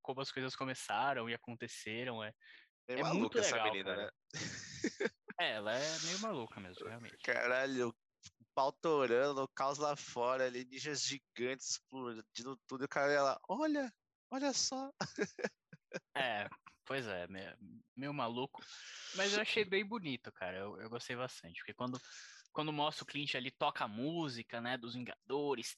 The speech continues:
Speaker 1: tal, aí já vem uma nostalgia, aí vem aquela coisa, eu, eu gostei, gostei bastante
Speaker 2: <laughs>
Speaker 1: dessa cena aí.
Speaker 2: É, não me empolgou, não.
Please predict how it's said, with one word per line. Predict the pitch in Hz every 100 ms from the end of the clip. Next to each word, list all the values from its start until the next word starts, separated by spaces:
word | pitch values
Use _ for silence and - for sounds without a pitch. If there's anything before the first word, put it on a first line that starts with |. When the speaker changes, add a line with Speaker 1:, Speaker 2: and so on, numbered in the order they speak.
| -
Speaker 1:
tal, | 139 131
aí | 127
já | 131
vem | 120 131
uma | 127
nostalgia, | 123 - - - 120 135 156 147 131
aí | 110 117
vem | 127
aquela | 123 123 95
coisa, | - 135 135 123 117
eu, | 113 113
eu | 107
gostei, | 120 - - 127 120 117 -
gostei | 170 - 123
bastante | 120 - -
Speaker 2:
<laughs> | - 392 - - - _ _ _ _ _ _ -
Speaker 1:
dessa | 90 -
cena | 98 - 87
aí. | -
Speaker 2:
É, | 113 110 104 117 127
não | 139 147
me | 147
empolgou, | 123 143 120 104 107 104
não. | 107 107 123